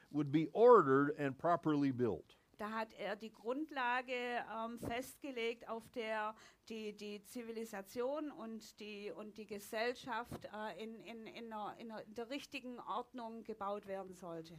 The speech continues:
Speaker 1: When the foundation of the family is shaken, cracked or broken, the society that rests upon it will be in great danger.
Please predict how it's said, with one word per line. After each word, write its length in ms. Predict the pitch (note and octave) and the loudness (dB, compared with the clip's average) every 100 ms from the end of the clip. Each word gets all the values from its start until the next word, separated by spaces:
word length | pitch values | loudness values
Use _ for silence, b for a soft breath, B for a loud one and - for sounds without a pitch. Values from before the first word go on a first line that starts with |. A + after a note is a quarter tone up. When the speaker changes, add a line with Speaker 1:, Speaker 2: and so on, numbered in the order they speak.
| - _ - | -18 _ 4
Speaker 1:
When 200 | D3 F#3 | 10 10
the 80 | F3 | 10
foundation 720 | - B3+ D4 C4+ C#4 B3+ B3+ | 10 12 12 12 12 10 6
of 120 | A3 F#3 | 6 6
the 100 | F3 | 6
family 680 | - B3+ C#4+ C#4+ G#3+ E3 | 10 12 12 12 12 10
is 100 | C#3+ | 8
shaken, 640 | - E3 E3 F3 E3+ E3+ E3 _ _ _ _ _ _ - | 8 8 10 10 8 8 2 _ _ _ _ _ _ 8
cracked 400 | E3 G3+ G3 E3+ | 12 12 12 10
or 120 | E3+ | 10
broken, 580 | D#3 E3 D3+ F#3 F#3+ - _ _ - | 12 12 12 4 0 -8 _ _ 4
the 100 | D3+ | 6
society 840 | - E3+ - G#3 A3+ A#3 A3 G#3 | 8 6 8 12 12 12 12 12
that 200 | F#3 F3+ | 10 10
rests 380 | E3+ A#3 A3 - | 10 10 8 4
upon 380 | D#3+ D3+ C#3+ D3 | 2 6 6 6
it 200 | D3+ D3 _ _ - | 6 2 _ _ 2
will 220 | B2+ C#3 | 4 6
be 240 | C3 E3+ | 6 6
in 100 | D3+ | 4
great 300 | B2+ D#3 D#3+ | 4 4 4
danger. 500 | C3+ B2+ G#2 E2 C2 | 4 4 2 -2 -10